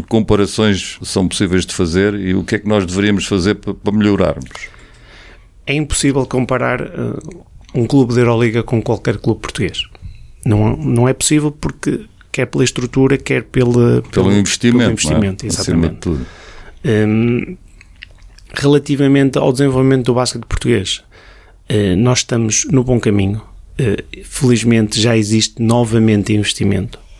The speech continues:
Speaker 1: Uhum.
Speaker 2: Houve uma fase em que as equipas desinvestiram bastante, eh,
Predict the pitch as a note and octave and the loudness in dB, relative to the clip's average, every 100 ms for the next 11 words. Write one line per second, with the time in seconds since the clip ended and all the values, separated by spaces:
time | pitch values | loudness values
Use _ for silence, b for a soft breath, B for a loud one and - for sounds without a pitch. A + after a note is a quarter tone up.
0 | - D2+ D2+ E2+ B B B2 A#2 A#2 A#2 | -4 -2 0 -2 B B 0 2 4 4
1 | A2 - A#2 A2+ G#2 - - A#2+ A2 - | 4 0 -2 -2 -2 -6 -6 -4 -2 -2
2 | G#2+ F#2+ G#2 A2 - G2+ G#2+ G2+ - G#2 | -2 -2 -2 -2 -2 0 0 0 -2 0
3 | G#2 G2+ - G2+ G2+ F#2+ - - - G#2+ | 2 0 0 0 0 -4 -14 -20 -6 -4
4 | G#2 A2+ B2 | -2 -2 -6